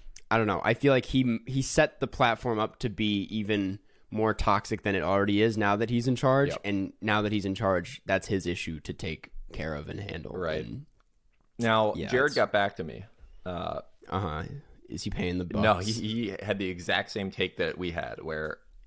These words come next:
Speaker 1: Yeah.
Speaker 2: if you, like, if people know you're paying for the badge, it's gonna look
Speaker 1: Yes.
Speaker 2: super lame. <laughs>
Speaker 1: You're gonna be dumb.
Speaker 2: Yeah,
Speaker 1: Yeah.
Speaker 2: people are gonna be
Speaker 1: Well,
Speaker 2: like, "Wow,
Speaker 1: th-
Speaker 2: you're a loser paying Twitter twenty dollars to have
Speaker 1: See,
Speaker 2: this check mark."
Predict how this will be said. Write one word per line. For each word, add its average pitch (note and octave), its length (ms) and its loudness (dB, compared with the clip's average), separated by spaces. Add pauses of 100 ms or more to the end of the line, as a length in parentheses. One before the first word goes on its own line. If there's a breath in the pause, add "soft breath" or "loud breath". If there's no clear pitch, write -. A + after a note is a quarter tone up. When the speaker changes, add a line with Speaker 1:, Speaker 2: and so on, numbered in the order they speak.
Speaker 1:
Yeah. F#2+ 320 0
Speaker 2:
if A2 80 -4
you, G#2 180 -2 (200)
like, G#2 260 -2
if A2+ 220 0
people - 240 -2
know G2 320 2
you're F2+ 180 -2
paying F#2 560 -2
for F#2+ 180 -4
the D#2+ 80 -10
badge, D#2+ 560 -2
it's F2 180 -6
gonna F#2+ 260 4
look F2+ 40 0
Speaker 1:
Yes. F2+ 100 -2
Speaker 2:
super F#2 380 -4
lame. E2 520 -4 (160)
<laughs> - 560 -14
Speaker 1:
You're G2+ 100 0
gonna F#2+ 180 2
be E2+ 120 -2
dumb. - 300 -6
Speaker 2:
Yeah, A#2+ 260 4
Speaker 1:
Yeah. - 60 -4
Speaker 2:
people - 160 6
are G#3 40 10
gonna G3+ 80 8
be A#2 60 6
Speaker 1:
Well, - 20 4
Speaker 2:
like, G#2+ 140 0
"Wow, G2 160 4
Speaker 1:
th- F#2 100 4
Speaker 2:
you're F#2+ 160 0
a F2+ 40 0
loser F2+ 420 -2
paying F2+ 340 0
Twitter F2 300 2
twenty F2+ 260 -4
dollars E2 360 0
to - 100 -2
have - 100 2
Speaker 1:
See, G#3 260 4
Speaker 2:
this G3 120 2
check - 100 -4
mark." - 260 -14